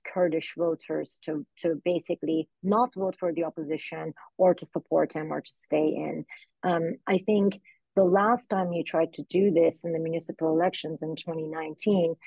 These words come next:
the statement that came out of Öcalan was so clearly under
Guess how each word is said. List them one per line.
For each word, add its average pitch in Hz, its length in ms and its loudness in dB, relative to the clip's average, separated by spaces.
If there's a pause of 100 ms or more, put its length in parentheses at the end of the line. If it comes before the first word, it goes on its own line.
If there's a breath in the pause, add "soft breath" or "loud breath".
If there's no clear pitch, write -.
(160 loud breath)
the 180 80 4
statement 196 560 4
that 165 240 4 (360)
came 165 280 -2
out 185 300 4
of 175 100 0
Öcalan 165 680 -2
was 165 340 0 (420)
so 208 760 4 (400)
clearly 226 880 0
under 165 640 -6